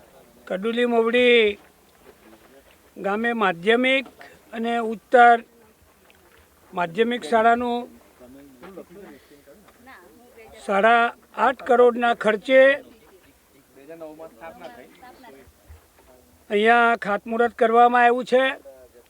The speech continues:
આ બિલ્ડિંગમાં બાર ક્લાસરૂમ થશે, બે આચાર્યની ઓફિસ, એક કોમ્પ્યુટર રૂમ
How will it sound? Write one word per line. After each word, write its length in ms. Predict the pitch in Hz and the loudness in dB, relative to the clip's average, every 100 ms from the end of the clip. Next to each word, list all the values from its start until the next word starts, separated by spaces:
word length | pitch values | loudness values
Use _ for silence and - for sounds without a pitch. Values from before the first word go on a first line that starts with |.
| _ _ _ _ - _ _ - | _ _ _ _ -20 _ _ -4
આ 180 | 190 220 | 0 0
બિલ્ડિંગમાં 920 | 247 240 254 262 262 262 262 269 254 | 0 -2 -2 -2 0 2 2 0 0
બાર 240 | 220 240 | 2 2
ક્લાસરૂમ 580 | 254 262 254 240 262 277 | 0 2 2 2 -2 -6
થશે, 640 | 240 254 - 277 277 285 311 _ _ _ _ _ _ | -2 0 2 4 4 2 -6 _ _ _ _ _ _
બે 140 | 202 226 | -2 2
આચાર્યની 680 | 233 226 254 247 262 254 247 | 2 2 0 2 2 0 2
ઓફિસ, 560 | 220 202 233 285 262 - - _ _ _ - | 2 2 0 0 -2 -6 -20 _ _ _ -6
એક 140 | 240 | -6
કોમ્પ્યુટર 640 | - 240 240 233 254 262 233 | -2 0 -2 -4 -2 0 2
રૂમ 460 | 214 262 285 285 | 4 4 4 0